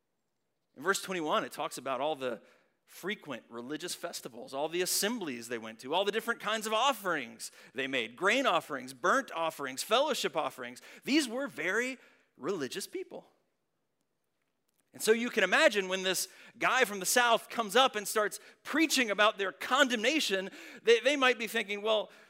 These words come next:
what's that, Amos? You say God's mad with me?" Because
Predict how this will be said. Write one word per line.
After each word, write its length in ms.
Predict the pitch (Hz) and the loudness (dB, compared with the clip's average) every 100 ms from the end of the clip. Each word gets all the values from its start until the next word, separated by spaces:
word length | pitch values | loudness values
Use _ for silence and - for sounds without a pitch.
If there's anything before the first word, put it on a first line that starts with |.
| _ | _
what's 200 | - 220 | -8 -2
that, 140 | 254 240 | 0 0
Amos? 520 | 262 392 330 - - _ _ _ _ _ 107 _ | -4 -8 -14 -18 -20 _ _ _ _ _ -20 _
You 100 | 107 | -12
say 280 | 127 185 143 - - | 2 2 2 -4 -8
God's 320 | 131 147 - - - | -4 -4 -6 -16 -8
mad 320 | 104 135 208 | -2 2 2
with 180 | 302 294 | 2 -2
me?" 280 | 349 381 - _ _ _ _ _ _ _ _ _ _ _ 190 | -4 -6 -8 _ _ _ _ _ _ _ _ _ _ _ -2
Because 400 | 208 214 - | 2 4 2